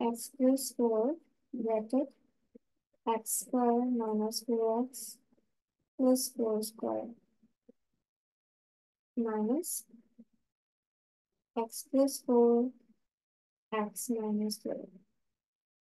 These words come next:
is equals to zero. Now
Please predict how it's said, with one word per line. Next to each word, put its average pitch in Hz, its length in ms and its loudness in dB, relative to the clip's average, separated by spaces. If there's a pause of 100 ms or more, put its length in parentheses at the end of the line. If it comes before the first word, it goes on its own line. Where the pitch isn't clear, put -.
(300)
is 240 180 2
equals 233 420 0
to 220 140 -2
zero. 214 480 2 (1080)
Now 233 240 2